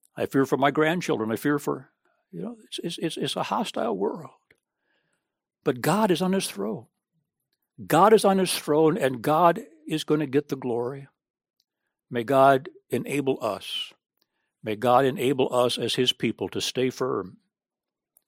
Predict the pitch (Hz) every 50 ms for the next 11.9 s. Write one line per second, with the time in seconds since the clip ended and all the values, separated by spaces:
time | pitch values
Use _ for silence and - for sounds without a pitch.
0 | _ _ _ _ _ _ _ _ _ _ _ - 107 123 147 - - 160 131 156
1 | 156 151 156 165 131 113 - _ _ _ _ _ _ _ _ - 156 160 - -
2 | 131 120 117 - - 143 170 226 240 - - - - - - - _ _ _ _
3 | _ _ _ _ _ _ _ _ _ _ _ _ - 104 120 - 165 143 165 170
4 | 170 - 180 165 143 131 135 - - - - 220 233 - - - - - - -
5 | _ _ _ _ _ _ _ _ _ _ _ _ _ _ _ _ _ _ _ _
6 | _ - - - 123 - - - 160 156 165 156 - - - - - - - _
7 | _ _ _ _ _ _ _ _ _ _ _ _ _ _ _ _ _ _ _ _
8 | - 107 107 101 - 131 135 139 131 147 123 123 117 113 107 - 113 101 - 113
9 | 107 104 - - 110 95 107 - - 90 92 95 - - - - _ _ _ _
10 | _ _ _ _ _ _ _ _ _ _ _ _ _ _ _ _ _ _ _ _
11 | _ _ _ - 98 98 117 107 123 120 110 110 - - - - - _